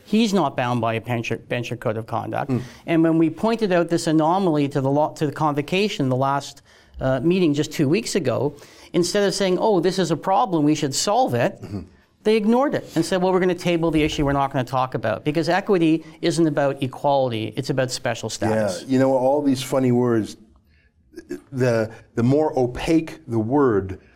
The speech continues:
Speaker 2: the more can be jammed through them. Equity,
Speaker 1: Absolutely.
Speaker 2: diversity. Now, you, you said you have twenty-two folks on your slate and out of fifty-seven. So of the other thirty-five,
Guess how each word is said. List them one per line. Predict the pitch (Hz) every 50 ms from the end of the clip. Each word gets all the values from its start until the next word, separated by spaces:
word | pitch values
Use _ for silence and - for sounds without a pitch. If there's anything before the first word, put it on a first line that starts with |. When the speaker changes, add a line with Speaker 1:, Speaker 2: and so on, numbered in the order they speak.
| _
Speaker 2:
the | - 113
more | 117 120 120 120
can | 120 - 139 127
be | 113 113 107
jammed | 104 - - 117 117 110 113 110 107 104 107
through | - - - 117 113 110
them. | 95 90 80 76 - - -
Equity, | 107 113 110 147 143 - -
Speaker 1:
Absolutely. | 151 165 160 147 113 107 110 110 - - - - _ _ -
Speaker 2:
diversity. | 107 98 107 120 120 117 - 110 98 92 - - - - 131
Now, | 135
you, | 143 165 147 147 147
you | 151 151
said | 127 - - 208 226
you | 202 160
have | -
twenty-two | - - 175 170 160 165 - 151
folks | - - 143 143 135 - - -
on | - 123 123 127 127
your | 120 117 120 127
slate | 123 - - 107 92 92 104 98 98
and | 107 107 107 - - 123
out | 120 113
of | 113 113
fifty-seven. | - - 156 147 - 123 120 - - - 131 123 110 92 87 90 - - - _ _ _ _
So | _ - - 143 135 127 -
of | 143 170 202 233
the | 240 233 214
other | 196 185 165 151 139
thirty-five, | - - - 151 147 143 143 131 131 - 139 123 110 98 92 92 98 98 -